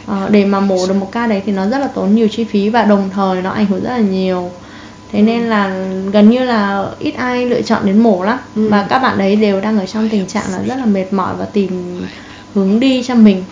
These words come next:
Speaker 1: Ai
Speaker 2: Đúng
Speaker 1: cũng
Speaker 2: rồi.
Speaker 1: vậy.
Speaker 2: Ai, ai lại muốn động vào dao kéo vào người mình đâu,
Speaker 1: Đúng rồi.
Speaker 2: và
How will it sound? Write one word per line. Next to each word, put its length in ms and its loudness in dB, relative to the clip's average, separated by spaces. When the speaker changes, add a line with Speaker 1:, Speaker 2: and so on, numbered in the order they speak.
Speaker 1:
Ai 140 0
Speaker 2:
Đúng 80 2
Speaker 1:
cũng 60 4
Speaker 2:
rồi. 80 2
Speaker 1:
vậy. 120 2
Speaker 2:
Ai, 260 0
ai 200 4
lại 100 4
muốn 220 2
động 260 6
vào 100 -2
dao 260 4
kéo 180 2
vào 280 4
người 260 6
mình 180 -2
đâu, 120 4
Speaker 1:
Đúng 100 4
rồi. 120 6
Speaker 2:
và 40 -6